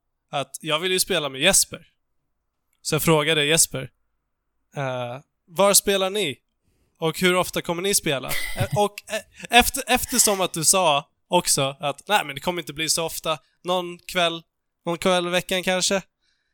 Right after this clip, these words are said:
Speaker 1: Eh, så då tänkte jag, "Ja, men det blir perfekt." Så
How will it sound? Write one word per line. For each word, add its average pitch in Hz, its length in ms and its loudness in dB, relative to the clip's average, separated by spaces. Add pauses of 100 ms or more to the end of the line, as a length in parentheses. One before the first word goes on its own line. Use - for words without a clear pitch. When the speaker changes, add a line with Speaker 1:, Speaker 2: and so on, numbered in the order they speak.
(500)
Speaker 1:
Eh, 135 500 -6 (680)
så - 160 -4
då 185 180 4
tänkte 160 240 0
jag, 151 80 -2
"Ja, 220 140 4
men 156 140 -6
det 156 80 -4
blir 170 140 -2
perfekt." - 540 -6 (680)
Så 143 520 0